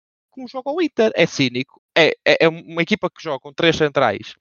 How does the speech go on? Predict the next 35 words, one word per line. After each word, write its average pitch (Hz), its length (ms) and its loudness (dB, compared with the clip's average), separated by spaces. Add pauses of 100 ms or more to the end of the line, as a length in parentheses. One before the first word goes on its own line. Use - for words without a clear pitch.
(240)
com 151 160 -14
três 180 260 2
centrais 151 360 0
daquela 135 320 2
categoria, 131 580 -8
tipo, - 180 -20 (180)
que - 60 -20
são 135 120 -12
mesmo, 139 460 -10 (360)
são 165 100 -10
muito 214 220 -14
bons 196 240 -8
para 131 120 -14
jogar 131 200 0
em 135 80 -4
três 131 160 -4
centrais. 139 460 0
E - 40 -8
depois 156 260 -8
tens 160 140 0
o 156 60 -12
meio 156 180 0
campo 143 300 0
com, 135 300 -14
com - 100 -16
o - 20 -10
Barella 139 320 4
e 123 40 -4
com - 100 -14
o 123 40 -18
Brozovic. 127 640 -8 (680)
Eu 220 120 2
acho 247 160 2
que - 80 -6
aquilo, 254 560 -4